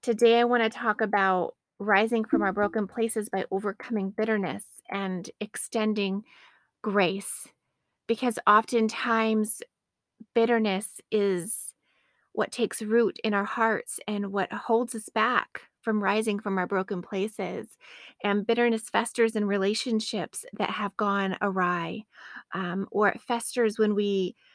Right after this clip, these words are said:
lose our trust in somebody. It can also fester when we lose, um, our bearings and maybe stop trusting God for a minute. Um, and so again, if you haven't listened to last,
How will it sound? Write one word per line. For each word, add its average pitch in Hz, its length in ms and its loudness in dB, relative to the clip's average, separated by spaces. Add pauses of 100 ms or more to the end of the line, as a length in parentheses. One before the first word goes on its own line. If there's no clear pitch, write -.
(200)
lose 254 320 4
our 226 160 6
trust - 460 -4
in 220 160 2
somebody. 202 760 0 (1040)
It - 140 -20
can 294 120 2
also 359 340 2
fester 247 420 0
when 233 180 4
we 220 140 4
lose, 220 460 2 (460)
um, 202 460 0
our 220 140 4
bearings 226 500 2
and 214 180 0
maybe 190 380 0
stop - 680 -6
trusting 269 760 -2
God 294 300 2
for 226 180 2
a 208 80 4
minute. 175 500 -6 (440)
Um, 202 720 -2 (160)
and 240 160 0
so 240 240 2
again, 233 340 2
if 220 140 -2
you 240 120 0
haven't 233 400 0
listened 208 340 -2
to 233 80 -4
last, 190 460 -4